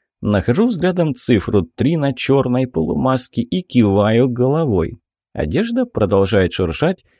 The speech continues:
и вот уже маска номер один, первая, садится в позу сейдза на ковровом покрытии, одетая только в трусики и спортивный топик. Следом за ней поднимается и маска номер два,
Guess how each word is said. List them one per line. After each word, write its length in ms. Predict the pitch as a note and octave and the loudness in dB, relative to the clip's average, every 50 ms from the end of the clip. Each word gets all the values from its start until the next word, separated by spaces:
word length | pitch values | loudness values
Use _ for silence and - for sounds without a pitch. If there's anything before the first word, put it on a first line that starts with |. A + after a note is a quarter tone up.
| _ _ _ | _ _ _
и 80 | A#2+ | 2
вот 220 | B2+ F3 A#3 A3+ A3+ | 4 4 4 2 0
уже 180 | G3 G3 G3 | -2 -2 -2
маска 460 | F#3 F3 E3+ F3+ E3+ - - - E3 D#3 | -2 0 -2 -2 -4 -4 -4 -2 -2 0
номер 400 | D3 C#3 C#3 C3+ B2+ A#2+ - - | 0 0 2 2 2 2 0 -2
один, 580 | - A2 G#2+ G2+ A2 D#3 G#3 A3+ G#3 D#3 B2+ - _ _ | -2 -4 -4 -4 -4 -4 -4 -2 -2 -4 -8 -12 _ _
первая, 640 | - C3+ B2+ A#2 A2 G2+ G2+ G2 G2 F#2+ F#2 F2+ - - _ _ | -2 0 2 2 2 2 2 0 2 2 0 0 -4 -8 _ _
садится 640 | - - - A#2 G#2 G#2+ A#2 G#2 - - - A2+ G2+ | -12 -4 0 0 2 2 0 -2 -2 -2 0 2 2
в 100 | F#2 - | 0 -2
позу 420 | _ - A2 G#2+ F2+ F2 G2 F#2 E2+ | _ 0 0 2 2 2 0 0 -2
сейдза 720 | - - - A2+ G2+ F2+ E2+ D2 - - E2 A2+ B2 C#3+ | -2 -2 0 0 2 2 0 -2 -6 -2 0 0 2 2
на 140 | C3 A2 G#2 | 2 0 0
ковровом 520 | - - G#2 G#2 G#2+ G#2 F#2+ F2+ F2 D#2+ | 0 0 2 2 4 2 2 2 0 0
покрытии, 640 | - F2+ E2+ - - D3+ F3+ F3 - D#3 D#3 B2+ - _ _ _ _ | -2 -4 -4 -2 -2 -2 -2 -2 -2 -2 -2 -2 -4 _ _ _ _
одетая 500 | - C4+ G#3 - G#3 G#3 G3+ - F3 E3 | -4 -4 0 0 0 0 0 0 -2 -2
только 500 | E3+ - - E3 D#3+ D3 - - C3+ A2+ | -2 -2 -2 -2 -2 -2 0 0 0 0
в 100 | F#2+ - - _ _ | 0 -2 -8 _ _
трусики 520 | - E3 F#3 D#3+ - - D3 - - - | -4 -4 -4 -4 -4 -6 -6 -6 -4 -2
и 100 | - A#2+ - | -2 -2 -2
спортивный 840 | - - - A#2 A2 C3 - - - B2 A#2+ A2 A2 A#2 C3+ C3+ C3+ _ _ | -2 -2 -2 0 0 0 -2 -2 0 0 0 2 2 0 -2 -2 -4 _ _
топик. 460 | - - F#2 - - - D#2+ - _ _ _ _ _ | 0 2 2 2 0 -6 -12 -12 _ _ _ _ _
Следом 400 | - - A#2 G#2+ E2 F#2+ E2+ D#2 | -4 0 0 0 2 0 -2 -2
за 140 | - D#2+ | -2 -4
ней 240 | E2+ B2 E3+ G3 - _ _ _ _ _ _ | -2 -2 -2 -4 -4 _ _ _ _ _ _
поднимается 760 | - G3 F3+ D3 C#3+ C3+ E3 G3+ G#3 G3+ F#3 - - - G3 | 0 0 2 2 0 0 0 0 0 -2 -2 -4 -2 -2 0
и 160 | F#3+ - F3 | 0 0 -2
маска 520 | D#3 D3+ C#3 D#3 E3 - - - - F#3 F3 | -2 -2 -2 -2 -2 -4 -6 -8 -6 -6 -4
номер 460 | D#3 B2+ B2+ C#3 D3 D3 D3 D3+ C#3 | 0 0 0 0 0 -2 -4 -4 -4
два, 540 | A#2 G2+ G#2+ A2+ G#2+ A2 A2+ A2+ A2 A2+ | -6 -2 0 2 4 4 4 4 2 0